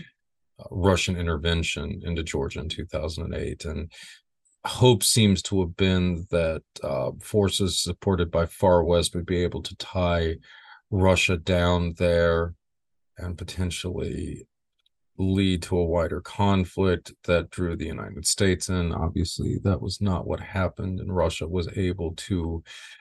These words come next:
advance much faster than anybody had really anticipated. But again, it's interesting that they, you know, as far back, uh, as two thousand and four, they were already potentially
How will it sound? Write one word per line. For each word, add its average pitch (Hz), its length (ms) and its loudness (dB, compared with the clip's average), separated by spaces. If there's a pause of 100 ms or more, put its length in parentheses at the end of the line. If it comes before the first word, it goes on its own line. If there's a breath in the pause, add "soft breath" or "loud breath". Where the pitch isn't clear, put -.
(240 loud breath)
advance 87 600 2
much 85 280 -2
faster 87 520 -2
than 85 180 -6
anybody 82 600 -4
had 87 240 -6
really 90 580 -2
anticipated. - 1080 -6 (840)
But 95 160 0
again, 87 220 2
it's 87 180 2
interesting 85 560 -4
that - 180 -10
they, 62 220 -4 (480)
you - 120 -16
know, - 120 -16
as 87 80 -6
far 90 260 4
back, 85 400 0 (180)
uh, - 280 -4 (140)
as 98 180 -6
two 95 240 -4
thousand 87 520 0
and 87 280 -4
four, 87 360 2
they 87 140 -2
were 85 260 0
already 85 360 0
potentially 85 600 -10